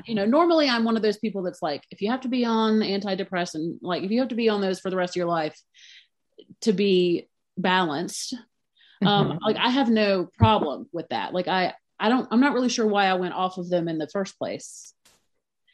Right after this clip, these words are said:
Speaker 2: Yeah,
Speaker 1: But
Speaker 2: I, th-, I don't know. I think sometimes what I notice with people who take depression meds is, like, they, they f-, are feeling okay. And they're like, "Well, you know, there's maybe some other side effects from these meds that I don't wanna have. So I'm gonna try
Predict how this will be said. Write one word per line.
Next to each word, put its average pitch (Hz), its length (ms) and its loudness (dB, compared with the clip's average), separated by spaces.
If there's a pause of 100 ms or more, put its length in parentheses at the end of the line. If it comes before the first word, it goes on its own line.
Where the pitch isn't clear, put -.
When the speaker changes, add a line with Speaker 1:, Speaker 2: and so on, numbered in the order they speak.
(140)
Speaker 2:
Yeah, 185 400 6
Speaker 1:
But - 60 -2
Speaker 2:
I, 175 40 0
th-, 226 280 -2
I 233 160 2
don't 185 120 2
know. 175 380 0
I 190 120 4
think 320 220 0
sometimes 330 520 6 (520)
what 220 200 6
I 202 120 6
notice 214 320 2
with 233 120 -2
people 202 300 -2
who 208 200 0
take 196 300 -4
depression 214 460 -2
meds 185 280 0
is, 196 100 -6
like, 190 240 -2
they, 165 380 0 (180)
they 185 160 0
f-, 190 180 -2
are 185 120 0
feeling 190 420 2
okay. 175 380 0
And 202 100 0
they're 190 120 2
like, 190 220 0
"Well, 196 500 2
you 208 140 -6
know, 180 240 -2
there's 196 280 0
maybe 185 180 2
some 185 140 -8
other 180 240 0
side 175 220 0
effects 180 320 -6
from 170 140 -6
these 175 200 -4
meds 160 260 -2
that 160 100 2
I 156 80 2
don't 160 220 0
wanna 160 260 -4
have. 147 340 2
So 151 140 4
I'm 151 120 0
gonna 160 160 2
try 151 500 0